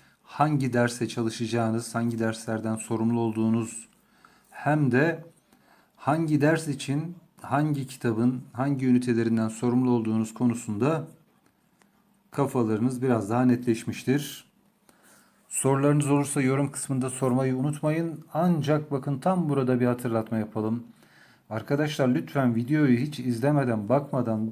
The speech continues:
direkt soruya davranmayın. Ee, malum yani bir milyon, ö-, bir milyona yakın öğrenci var. Herkese tek tek aynı şeyleri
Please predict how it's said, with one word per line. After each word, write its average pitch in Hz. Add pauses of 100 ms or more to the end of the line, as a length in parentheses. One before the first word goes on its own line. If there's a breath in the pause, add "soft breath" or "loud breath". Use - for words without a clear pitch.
direkt 139
soruya 123
davranmayın. 113 (1400 soft breath)
Ee, 110
malum 123 (400)
yani 117
bir 113
milyon, 127
ö-, 120
bir 113
milyona 120
yakın 120
öğrenci 123
var. 147 (760 soft breath)
Herkese 135
tek 147
tek 127
aynı 143
şeyleri 117